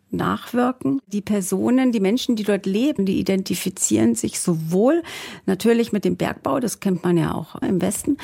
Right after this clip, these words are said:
Speaker 1: äh, beim Kohlebergbau, aber auch, äh, mit der Wismut. Also sehr viele haben uns immer wieder gesagt, „Das war die schönste Zeit meines Lebens“, auch wenn's nur ein paar Jahre waren, war es trotzdem die schönste Zeit und es betrifft Männer wie Frauen. Also
Speaker 2: Und
Speaker 1: ich
Speaker 2: konnten Sie das nachvollziehen?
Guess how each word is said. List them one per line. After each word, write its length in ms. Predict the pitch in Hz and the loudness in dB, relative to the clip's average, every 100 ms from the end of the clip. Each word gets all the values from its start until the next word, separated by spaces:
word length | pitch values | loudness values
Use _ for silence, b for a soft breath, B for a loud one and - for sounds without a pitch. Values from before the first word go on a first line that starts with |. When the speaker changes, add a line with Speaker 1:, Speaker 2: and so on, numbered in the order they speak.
| 226 214 190 | -2 -2 -6
Speaker 1:
äh, 100 | - 190 | -4 0
beim 180 | 185 | 0
Kohlebergbau, 800 | 170 208 247 262 262 - - 269 - | 2 2 2 2 0 -2 -2 -2 0
aber 280 | 208 202 - | 0 -2 -2
auch, 580 | 175 185 254 339 - - - | -2 2 2 0 -4 -12 -4
äh, 440 | 226 226 226 233 254 - | 0 2 2 0 -2 0
mit 200 | 233 240 | 0 0
der 120 | 226 | 0
Wismut. 520 | 320 - 185 - - | -2 -2 -2 -2 -4
Also 160 | 214 208 | -2 -2
sehr 300 | 196 254 269 | 2 4 4
viele 300 | - 202 190 | 2 -2 0
haben 140 | 190 | 0
uns 140 | 196 196 | 0 0
immer 220 | 233 226 | 0 0
wieder 200 | 214 208 | 0 -2
gesagt, 380 | 196 196 190 190 | -2 -2 -4 -4
„Das 160 | 196 | -2
war 120 | 190 190 | 0 0
die 120 | 190 | -2
schönste 460 | - 208 214 214 | 0 0 0 -2
Zeit 300 | - 202 190 | -2 0 0
meines 300 | 196 180 180 | 2 0 0
Lebens“, 360 | 190 190 262 277 | 0 2 2 0
auch 180 | 202 - | -4 -2
wenn's 320 | 202 196 - | 0 0 0
nur 320 | 196 185 185 | 2 2 2
ein 40 | 190 | -2
paar 140 | - | 0
Jahre 420 | 175 175 202 220 | 2 2 0 -2
waren, 320 | 247 254 277 233 | -2 0 0 0
war 120 | 202 | -2
es 180 | 190 - | -4 -6
trotzdem 500 | 202 202 - 220 214 | -6 -6 -4 -2 -2
die 100 | 202 | -2
schönste 420 | 208 202 - 202 | -2 -2 -4 -6
Zeit 300 | - 196 220 | -4 -2 0
und 140 | 208 | -2
es 100 | 202 | -2
betrifft 440 | - - 208 - 196 | -6 -8 -8 -2 2
Männer 360 | 190 190 185 | 2 2 2
wie 160 | 175 185 | 0 -2
Frauen. 480 | - 170 170 165 175 B B B | -2 0 2 2 0 B B B
Also 220 | - 202 190 | 0 4 4
Speaker 2:
Und 60 | |
Speaker 1:
ich 120 | 170 | 2
Speaker 2:
konnten 340 | - 220 202 208 | -2 0 0 0
Sie 80 | 190 | -2
das 200 | 190 196 | -4 -4
nachvollziehen? 680 | 190 - 254 262 - 285 | -4 -4 -8 -6 -4 -4